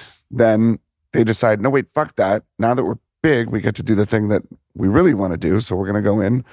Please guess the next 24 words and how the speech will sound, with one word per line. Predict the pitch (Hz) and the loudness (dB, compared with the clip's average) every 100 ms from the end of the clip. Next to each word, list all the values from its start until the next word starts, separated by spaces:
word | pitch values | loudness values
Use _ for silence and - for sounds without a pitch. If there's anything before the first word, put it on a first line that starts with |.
| - _ - | -20 _ -2
and | 107 | 2
make | 113 110 | 2 2
an | |
album | 104 101 101 | 0 0 -2
that's | 117 - | -4 0
raw | 95 92 | 0 2
and | 101 - - - | 0 -4 -8 -12
w-, | - - - | -10 -10 -8
the | 87 85 | -4 0
way | 92 85 | 2 0
it, | - | -2
it | - - | -4 -6
sounds." | - 127 127 90 - | -2 0 0 -4 -4
So | 127 110 107 - - - - _ - | 2 2 2 -4 -14 -20 -20 _ -2
I | 123 | 0
don't | 131 101 | 0 0
know | 120 | 0
if | 110 | 0
it | 113 | 0
was | 98 | -2
something | - 120 120 113 | -2 -2 0 -2
that | |
was | 95 123 | -2 -2
happening | 113 - 110 117 110 | -2 -2 -4 -4 -6